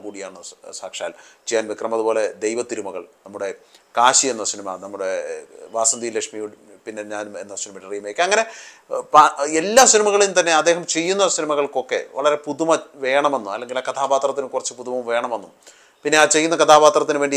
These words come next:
ഏതറ്റം വരെയും പോകാൻ തയ്യാറാവുന്ന ഒരു മനസ്സും അതൊക്കെ വിക്രത്തിനുണ്ട്. അതുകൊണ്ട് തന്നെ എനിക്ക് തോന്നുന്നു ഈ ഒരു സിനിമ, തങ്കലാൻ എന്ന സിനിമ വലിയ, ആ, വിജയം നേടാനുള്ള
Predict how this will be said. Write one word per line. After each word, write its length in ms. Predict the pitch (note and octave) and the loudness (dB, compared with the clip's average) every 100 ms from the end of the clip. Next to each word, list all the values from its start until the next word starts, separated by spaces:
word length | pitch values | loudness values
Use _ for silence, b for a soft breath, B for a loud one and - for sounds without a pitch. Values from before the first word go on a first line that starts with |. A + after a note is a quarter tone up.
| C#3 | 4
ഏതറ്റം 300 | C#3+ C#3 D3 | 4 2 -2
വരെയും 180 | C#3 B2+ C3 | -2 0 0
പോകാൻ 160 | C3 B2+ | 2 2
തയ്യാറാവുന്ന 420 | C3 C3 B2+ B2 B2 | 4 4 4 0 -6
ഒരു 60 | A#2+ | -6
മനസ്സും 240 | B2 - E3 | -6 -2 0
അതൊക്കെ 260 | D#3+ F#3+ C#3+ | 2 2 2
വിക്രത്തിനുണ്ട്. 540 | C#3 C#3 - G#2 G2+ - - | 0 -8 -6 -10 -12 -14 -12
അതുകൊണ്ട് 260 | A#2+ C#3+ D3 | -6 -2 0
തന്നെ 140 | D3 C#3+ | 0 0
എനിക്ക് 180 | C3+ C#3+ | -4 -4
തോന്നുന്നു 200 | C#3 C#3 C#3 B B B _ C#3+ | -4 -4 -10 B B B _ 0
ഈ 40 | D3+ | 2
ഒരു 100 | C#3+ - | 4 2
സിനിമ, 240 | D3 C#3+ B2+ - | 2 4 2 2
തങ്കലാൻ 320 | C3 C3 C#3+ C#3 | -2 2 4 2
എന്ന 120 | C3 B2+ | -2 -6
സിനിമ 240 | B2+ B2 B2 | -6 -4 -2
വലിയ, 200 | A#2+ B2+ B2+ B2 - - | -2 2 0 0 -10 -10
ആ, 40 | G#2+ G#2+ G#2+ | -6 -6 -6
വിജയം 280 | A2+ C3 C3 | -6 -4 -2
നേടാനുള്ള 380 | A#2+ A2+ A2+ G#2+ | 0 0 -2 -4